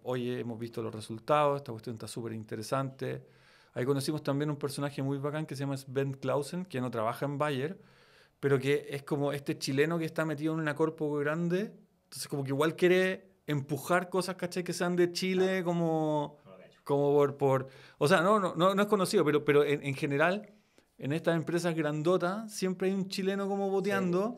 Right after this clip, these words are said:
Speaker 2: Sí, sí.
Speaker 1: que dice, "Oye, qué bacán que hicieron esto", ¿cachai? Entonces como que deberíamos como empujarlo. Entonces tuvimos esta impronta de Sven, eh, como pa-, pa empezar a visibilizarlo más en las otras regiones. Y después de como quizás dos años de negociación,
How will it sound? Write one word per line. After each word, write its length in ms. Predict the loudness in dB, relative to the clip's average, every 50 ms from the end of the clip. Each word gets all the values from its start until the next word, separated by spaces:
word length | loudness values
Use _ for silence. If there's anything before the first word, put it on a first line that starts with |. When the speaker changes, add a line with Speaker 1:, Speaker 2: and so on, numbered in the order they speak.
| -10 -16
Speaker 2:
Sí, 60 | -16
sí. 220 | -14 -14 -16 -18 -12 _
Speaker 1:
que 80 | -2 0
dice, 320 | 0 0 -2 -4 -4 -4
"Oye, 260 | -4 -6 -6 -8 -8
qué 120 | -6 -8 -8
bacán 320 | -8 -8 -8 -8 -8 -6
que 100 | -6 -4
hicieron 260 | -4 -2 -2 -2 -2
esto", 320 | -4 -4 -6 -8 -10 -10 -10
¿cachai? 260 | -10 -10 -10 -8 -8
Entonces 340 | -6 -4 -4 -4 -2 -4 -4
como 200 | -2 -2 -2 0
que 340 | 0 -2 -2 -2 -4 -8 -12 -10 -6
deberíamos 500 | -4 -4 -2 -2 -2 -2 -4 -4 -6 -4
como 600 | -4 -2 -2 -2 -2 -4 -4 -6 -6 -8 -10 -12 _ _
empujarlo. 480 | -12 -10 -8 -8 -8 -8 -8 -10 -12 -12
Entonces 240 | -8 -6 -6 -6 -6
tuvimos 360 | -4 -2 0 0 0 0 -2 -2
esta 120 | -2 -4
impronta 540 | -4 -2 -2 -2 -2 -2 -2 0 2 2 2
de 80 | 2
Sven, 380 | 0 -2 -2 -2 0 -2 -2 -6 -10 -16 _ _ _ _ _ _ _ _ _ _ _ _ _ _ _ _ _ _ -18
eh, 260 | -12 -10 -10 -8 -8
como 400 | -6 -6 -4 -4 -4 -4 -4 -6
pa-, 60 | -4 -4
pa 100 | -4 -4
empezar 340 | -4 -4 -6 -4 -2 0 0
a 60 | 0
visibilizarlo 600 | -2 -2 -4 -4 -4 -6 -4 -4 -4 -4 -4 -4
más 100 | -4 -4
en 60 | -4 -2
las 100 | -2 -2
otras 160 | -2 -4 -6
regiones. 460 | -8 -8 -6 -6 -6 -4 -6 -8 -10 -12 -16 _ _ _ _ _ _ _ _ _ _ _ _ _ _ _ _ _ _ _ _
Y 120 | -8 -6
después 300 | -6 -4 -2 0 0 0
de 100 | 0 0
como 800 | 0 0 0 0 0 0 0 0 0 -2 -2 -2 -2 -4 -6 -8 -12 _ _ _ _ _
quizás 320 | -12 -6 -4 -2 -2 -2
dos 160 | 0 0 0 0
años 200 | 0 -2 -2 -4
de 80 | -2 -2
negociación, 720 | -2 -2 -4 -4 -6 -8 -6 -6 -6 -4 -4 -6 -6 -10